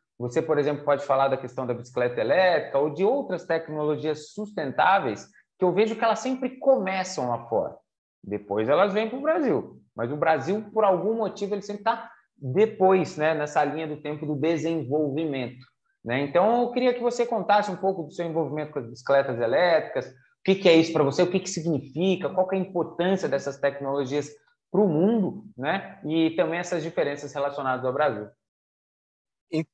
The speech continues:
Speaker 2: é, Fábio, eu acho que é uma, uma pergunta muito boa, porque, é, assim, eu gosto muito da Austrália, é o país que me acolheu, é o país que me dá casa, me dá abrigo. É,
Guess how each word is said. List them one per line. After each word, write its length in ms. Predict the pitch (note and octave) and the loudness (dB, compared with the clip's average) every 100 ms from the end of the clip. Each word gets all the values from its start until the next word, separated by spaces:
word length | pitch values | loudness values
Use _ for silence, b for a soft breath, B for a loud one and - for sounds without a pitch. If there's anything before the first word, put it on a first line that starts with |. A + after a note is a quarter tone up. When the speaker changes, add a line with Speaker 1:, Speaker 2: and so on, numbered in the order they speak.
| _ | _
Speaker 2:
é, 460 | - A#2 A2+ G#2 G2 _ _ | 4 8 8 6 4 _ _
Fábio, 240 | C3 B2 G#2+ | 0 0 0
eu 140 | G#2+ | -2
acho 180 | A#2+ - | -4 -2
que 60 | D3 | -4
é 40 | |
uma, 240 | D3+ D#3+ - | -2 -6 -4
uma 160 | C3+ C#3+ | -6 -4
pergunta 340 | D#3+ C#3+ D3 | -6 -8 -8
muito 240 | B2+ - | -8 -8
boa, 400 | B2+ A2 C#3 C3+ A2 _ _ b b _ _ | -4 2 2 0 -6 _ _ b b _ _
porque, 920 | C3 B2 - C3+ C3+ B2+ B2 A2+ A2 - - - | -4 -4 0 4 6 8 8 8 6 2 -10 0
é, 160 | A#2+ A#2+ | 6 6
assim, 340 | - - B2+ A2 - _ - | 4 -4 -6 -8 -20 _ 2
eu 160 | C3 | 4
gosto 320 | B2+ D#3 - | 6 4 2
muito 220 | C#3 E3 - | -8 -6 0
da 80 | |
Austrália, 520 | C3+ - - G#2+ C3 A2 | 0 0 0 2 4 2
é 20 | |
o 100 | - | 2
país 240 | A#2 A#2 | -2 -2
que 80 | - | -6
me 80 | B2 | -8
acolheu, 640 | A#2+ C#3+ G2+ A2 B2+ A#2 | -2 -2 0 0 2 2
é 100 | G2+ | 2
o 140 | G#2 | 2
país 240 | - A2 - | 0 -2 -2
que 100 | B2+ | -8
me 100 | B2 | 0
dá 160 | B2+ | 2
casa, 380 | D3 - C3 A#2+ | 0 0 0 0
me 120 | A2 A2 | -12 -4
dá 160 | B2+ | -4
abrigo. 440 | C3 - A#2 C#3 C#3 - _ - _ _ | -4 -8 -14 -14 -18 -20 _ -20 _ _
É, 480 | G#2+ A2 G#2+ G#2 | 2 4 4 4